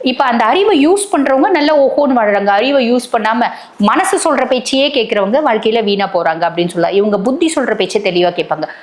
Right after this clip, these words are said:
மனசுல யாரையும் பதிய விடவே மாட்டாங்க. இது மிதுனத்தோட சூப்பர் டூப்பரான கேரக்டர். நீங்க வேணா அப்சர்வ் பண்ணி பாருங்களேன். பிள்ளைங்க வந்து பாத்தீங்கன்னா நிறைய மிதுனம் அப்படிதான் இருப்பாங்க அப்படின்னு சொல்லலாம். சரி, கம்யூனிகேஷனுக்குனே ஒரு ராசி எது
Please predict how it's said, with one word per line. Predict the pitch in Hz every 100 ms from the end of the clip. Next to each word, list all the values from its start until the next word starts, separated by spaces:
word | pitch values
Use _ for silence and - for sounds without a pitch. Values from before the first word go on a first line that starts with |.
| - 202
மனசுல | 226 269 381 - 339 226
யாரையும் | 214 269 330 330
பதிய | - 311 320
விடவே | 262 262
மாட்டாங்க. | 262 208 180 170 180
இது | 214
மிதுனத்தோட | 226 262 269 214 240 -
சூப்பர் | - - 311 240
டூப்பரான | 214 208 190 190
கேரக்டர். | 185 165 - - - - -
நீங்க | 247 254
வேணா | 269 233
அப்சர்வ் | - 214
பண்ணி | 202 175
பாருங்களேன். | 160 165 170 190
பிள்ளைங்க | 285 311 247
வந்து | 233 254
பாத்தீங்கன்னா | 202 196 240 220
நிறைய | 240 302 359
மிதுனம் | 277 214 233 185
அப்படிதான் | 170 170 175
இருப்பாங்க | 160 170 156 165
அப்படின்னு | 160 165 -
சொல்லலாம். | 135 135 - - -
சரி, | - 127 -
கம்யூனிகேஷனுக்குனே | 214 269 370 403 392 339 - 311 302 415
ஒரு | 370 233
ராசி | 220 233 262 208
எது | 170 220